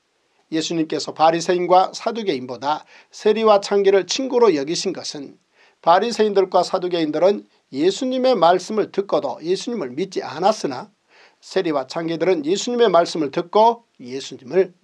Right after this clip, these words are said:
믿었기 때문입니다. 하나님을 믿는다는 것은 하나님께서 보내신 그 아들을 믿는 것입니다. 세리와 창기들은 하나님의 아들이신 예수님의 말씀을 듣고 믿음으로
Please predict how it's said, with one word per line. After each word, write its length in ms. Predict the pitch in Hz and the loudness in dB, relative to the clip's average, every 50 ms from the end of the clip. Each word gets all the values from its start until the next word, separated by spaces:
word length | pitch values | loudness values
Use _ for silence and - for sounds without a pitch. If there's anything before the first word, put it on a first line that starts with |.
| 165 127 | _ -18
믿었기 440 | 131 127 - - - - - 156 | -16 -16 -14 -16 -16 -14 -14 -12
때문입니다. 680 | 156 - 165 151 156 147 127 107 _ _ - - - _ _ _ _ _ _ _ _ _ _ _ _ | -10 -10 -10 -10 -10 -12 -14 -18 _ _ -20 -20 -20 _ _ _ _ _ _ _ _ _ _ _ _
하나님을 500 | - - 202 220 233 254 269 247 226 180 | -2 0 2 4 4 4 4 2 2 2
믿는다는 480 | 156 156 165 180 185 175 175 160 156 135 | 2 2 0 0 2 4 4 4 2 0
것은 440 | 123 117 - - 139 131 120 107 - _ _ _ - - _ | -6 -8 -10 -10 -12 -12 -14 -16 -20 _ _ _ -20 -20 _
하나님께서 640 | _ - - 208 226 247 262 285 277 247 202 - 208 | _ 0 2 4 4 4 4 2 0 -2 0 0 -2
보내신 440 | 196 - 185 175 180 175 - 180 156 | -2 0 0 0 0 0 -2 -4 -2
그 140 | - - 190 | 0 0 0
아들을 340 | 170 123 135 - 175 202 220 | 0 0 -4 -4 -6 -4 -4
믿는 240 | 175 156 160 165 | -6 -6 -6 -8
것입니다. 580 | 175 170 156 - - - - - - - - _ _ _ _ _ _ _ _ _ _ | -8 -10 -12 -12 -14 -16 -20 -20 -20 -20 -20 _ _ _ _ _ _ _ _ _ _
세리와 420 | - - 196 190 185 170 151 139 | -4 0 0 2 2 2 2 0
창기들은 640 | - - 175 180 175 180 180 170 175 185 185 185 - _ _ _ _ | 0 0 0 0 2 2 2 2 2 2 2 0 -4 _ _ _ _
하나님의 560 | - - 170 180 180 190 196 202 202 196 165 | -4 0 2 6 6 6 6 6 4 2 2
아들이신 640 | 139 135 135 143 143 151 143 - 175 160 127 127 135 | 2 0 -2 -4 -6 -6 -6 -6 -8 -8 -8 -10 -10
예수님의 480 | 127 147 165 160 - 196 190 185 170 123 | -8 -8 -6 -6 -6 -6 -6 -6 -6 -6
말씀을 420 | 123 135 147 135 - 143 120 - | -6 -8 -8 -8 -10 -14 -14 -14
듣고 480 | - - 160 165 - 202 214 233 - - _ _ _ | -12 -14 -6 0 2 4 4 4 2 -2 _ _ _
믿음으로 800 | - 135 127 156 190 208 226 240 226 202 190 196 214 233 254 - | -16 -10 -6 -4 -2 0 0 2 4 6 6 6 6 4 2 -2